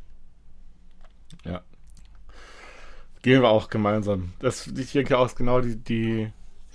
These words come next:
die Taktik zu schauen, <clears throat> kriegen wir einen Safety in den ersten beiden Runden, der uns gefällt. Wenn nicht, dann an, an Hörer greifen und, äh, bei Mathieu anrufen.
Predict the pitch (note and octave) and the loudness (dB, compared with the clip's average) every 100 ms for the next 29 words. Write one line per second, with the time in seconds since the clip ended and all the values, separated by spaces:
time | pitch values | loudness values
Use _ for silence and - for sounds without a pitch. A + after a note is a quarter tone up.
0 | - - - - - C3 - B2 A2 - | -18 -16 2 4 6 4 4 -2 -2 -4
1 | A2 - A#2 A#2 A#2 A2+ - - E3 C#3 | -4 2 4 4 2 0 -2 0 4 6
2 | B2 A2+ - C#3 C#3+ B2+ B2 B2 B2+ - | 4 0 2 4 6 6 6 4 -2 -2
3 | A#2+ A#2 - A#2 A#2 - A#2 A2 A2 - | -2 -2 0 0 0 -2 -2 -2 -2 -8
4 | - - - - - G#2+ A2 A2 A2+ - | -16 -16 -14 -14 -6 -4 -2 0 -2 0
5 | A2 G#2+ G#2+ A2 A2 G#2 G2+ - - A2 | 0 2 2 -2 -2 -2 -4 -6 -6 0
6 | G#2+ G#2+ - - D#3 A2+ G#2 F#2+ G2+ - | 2 0 -2 -14 -10 -4 -2 0 0 -4
7 | - - - F2+ F2 F2+ F#2 - F#2+ - | -14 -16 -6 -2 -2 -4 -8 -10 -10 -10
8 | - A#2+ G#2+ G2+ G2 F2+ F#2 F2+ - F#2 | -8 -4 0 2 2 0 0 0 -2 -8
9 | F#2+ G#2 F#2+ F2 - - - - - - | -8 -6 -6 -6 -10 -8 -4 -2 -2 -4
10 | - - - - - - - A#2+ A2 A2 | -10 -18 -20 -20 -20 -20 -14 -2 0 0
11 | G#2+ G#2+ G#2 B2+ A2+ F2 F2+ F2 G2 | -2 -6 -4 -2 -2 -2 -8 -8 -10